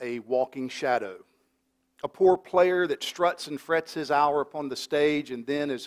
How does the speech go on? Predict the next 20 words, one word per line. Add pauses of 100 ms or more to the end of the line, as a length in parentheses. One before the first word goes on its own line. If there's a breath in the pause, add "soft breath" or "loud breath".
heard
no
more. (1400)
It
is
a
tale (680 soft breath)
told
by
an (100)
idiot, (560)
full
of
sound
and
fury, (1160)
signifying
nothing. (1900)
So
said